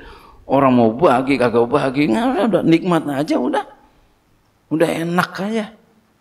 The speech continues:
Kalau nikmat akhirat begitu. Jadi kita berusaha supaya jangan sampai rahmat nggak turun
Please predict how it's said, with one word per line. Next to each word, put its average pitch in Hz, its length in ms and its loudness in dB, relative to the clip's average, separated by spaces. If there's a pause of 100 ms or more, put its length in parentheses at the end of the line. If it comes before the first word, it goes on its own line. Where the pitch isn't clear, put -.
(880)
Kalau - 400 -14
nikmat - 440 -4 (260)
akhirat 113 500 -8
begitu. - 480 -8 (4000)
Jadi 135 180 6
kita 139 240 0
berusaha 151 560 0
supaya 135 480 2
jangan 131 300 2
sampai 135 340 2
rahmat 147 480 2
nggak 143 320 4
turun 165 720 2